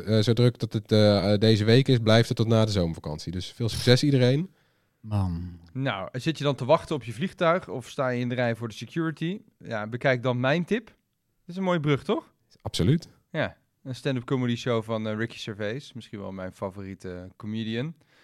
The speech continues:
Speaker 3: Briljante show, eh, schopt enorm te-, aan tegen de hypergevoeligheid van deze tijd. Hè, woke is oké, maar je moet nog wel grappen kunnen blijven maken. Dat is een beetje zijn, eh, zijn statement. Eh, die show die heet Supernature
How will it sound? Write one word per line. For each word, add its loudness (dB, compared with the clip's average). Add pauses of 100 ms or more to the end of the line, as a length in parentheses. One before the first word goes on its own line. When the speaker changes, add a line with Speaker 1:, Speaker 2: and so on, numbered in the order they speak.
(360)
Speaker 3:
Briljante 6
show, 4
eh, 2
schopt -6
enorm -2
te-, -4
aan -2
tegen -4
de -6
hypergevoeligheid -2
van -4
deze -2
tijd. 0
Hè, -4
woke 0
is -2
oké, -2 (120)
maar -10
je -10
moet -16
nog -12
wel -8
grappen -10
kunnen -8
blijven -4
maken. -10
Dat -12
is -20
een -12
beetje -14
zijn, -14
eh, -12 (680)
zijn -10
statement. -2 (480)
Eh, 0
die 0
show 4
die 4
heet 4
Supernature 2